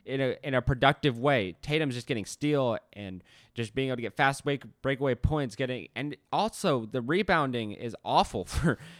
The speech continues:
for the Nets. They've been just getting inside, and if you're the Celtics, and making plays and just getting anything they really want. And they just seem like they're just walking all over this Nets team. But if you bring a guy like Ben Simmons in, because he comes from the seventy-sixers, which are a way better defensive team than this Nets team is,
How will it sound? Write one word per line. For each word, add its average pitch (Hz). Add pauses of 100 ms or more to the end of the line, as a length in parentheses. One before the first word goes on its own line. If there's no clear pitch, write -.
for -
the 139
Nets. 127
They've 147
been 170
just 156
getting 156
inside, 135
and 135
if 120
you're 123
the 117
Celtics, 139
and 110
making 123
plays 135
and 110
just 113 (320)
getting 156
anything 151
they 147
really 139
want. 139 (120)
And 139
they 156
just 175
seem 214
like 202
they're 160
just 135
walking 123
all 117
over 120
this 107
Nets 117
team. 98 (420)
But 151
if 151
you 160
bring 190
a 175
guy 160
like 135
Ben 131
Simmons 156
in, 127
because 127
he 131
comes 151
from 139
the 120
seventy-sixers, 127
which 120
are 127
a 117
way 127
better 147
defensive 131
team 123
than 107
this 104
Nets 139
team 110
is, 107